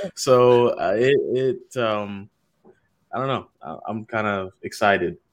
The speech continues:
and, you know, it does feel different. We were talking about it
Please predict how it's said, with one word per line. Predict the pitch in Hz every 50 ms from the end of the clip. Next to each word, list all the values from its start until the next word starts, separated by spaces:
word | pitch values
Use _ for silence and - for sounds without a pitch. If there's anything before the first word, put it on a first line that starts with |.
| _ _ -
and, | 95 95 90 87 87 82 85 - _ _ _ _ _ _
you | - 76 85
know, | 82 - 131 - -
it | 101 104
does | 127 131 123 127
feel | - 101
different. | 90 90 82 - 90 90
We | 95
were | 92
talking | - 113 101 98 - 101 92 90
about | 87 92 90 87 90
it | 92 82